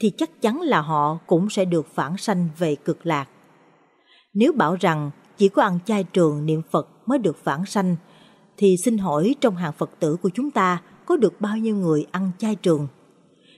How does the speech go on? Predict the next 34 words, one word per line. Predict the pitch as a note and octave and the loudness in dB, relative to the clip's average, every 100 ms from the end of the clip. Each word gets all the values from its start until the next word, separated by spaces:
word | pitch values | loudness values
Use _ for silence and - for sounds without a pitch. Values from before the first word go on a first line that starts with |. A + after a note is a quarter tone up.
| _ | _
Như | A#3 A3 | 0 2
vậy, | F3 D#3 E3 F3 _ | 2 2 0 -4 _
chả | F#3 G3 | 0 2
lẽ | F#3+ D#3 | 2 2
những | A3 A3 A#3+ | 2 2 2
người | E3+ | 2
không | - G#3 - | 2 -2 -2
ăn | G#3 G3 | -4 -2
chay | - G#3 | -2 -2
trường | F#3 F#3 D3+ C#3 - - - | 2 2 2 -2 -12 -20 0
thì | G#3+ | 2
họ | E3+ D#3+ | 2 0
niệm | E3+ D#3+ E3 | 0 -2 0
Phật | D#3+ - | -2 -2
không | - B3 A3+ | -8 -6 -2
được | F#3 D#3 - | -2 -2 -2
vãng | E3 E3+ | -4 -4
sanh | G#3+ A#3 F#3+ | -4 -4 -4
hay | G3+ | -4
sao? | F#3+ G#3 F#3+ F#3 - _ _ _ _ _ _ _ _ | -2 0 0 -2 -8 _ _ _ _ _ _ _ _
Sách | - D#4 | -6 -6
sử | - G3 D3+ F3+ | -2 -2 0 0
ghi | F#3+ | 0
lại, | E3+ C#3+ C#3+ D#3 - _ _ | 2 0 0 -4 -10 _ _
có | D4 | 0
rất | D4+ G4+ | 2 0
nhiều | A3 F3 | 0 0
người | D#3+ D#3+ D3+ | 2 2 0
không | - A3 G#3+ | 0 -6 -4
ăn | G#3+ G3+ | -2 -2
chay | A3 G3+ | 0 -2
trường | - E3+ D3 C#3+ - - _ | 0 0 0 -6 -14 -20 _
mà | G3 | -2
họ | E3+ E3 D3 | 0 0 0